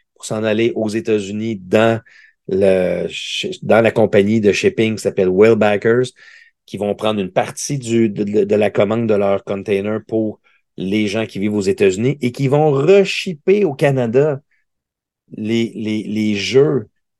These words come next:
Donc, la, le jeu traverse la frontière deux fois et, et pour s'en aller probablement, parce que Whale Backers est une compagnie américaine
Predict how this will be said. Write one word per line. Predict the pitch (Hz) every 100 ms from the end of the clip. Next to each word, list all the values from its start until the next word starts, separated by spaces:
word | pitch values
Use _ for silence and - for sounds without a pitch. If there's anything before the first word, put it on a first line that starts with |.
| _ _ _
Donc, | 117 127
la, | 120 113
le | - - - 120
jeu | 117 170 190
traverse | 135 127 135 151
la | - 113
frontière | 120 113 - 139 143
deux | 101 131 143
fois | - 113 120 127 117 - 85 -
et, | - 101 98 110 113
et | 113 - - _ _ _ _ -
pour | 147 -
s'en | 143 143
aller | 139 202
probablement, | - 135 127 127 143
parce | 180 -
que |
Whale | 120 151
Backers | 147 123 113 147 147 -
est | - 104
une | 110
compagnie | 117 101 110 117
américaine | 131 117 107 98 131 170 175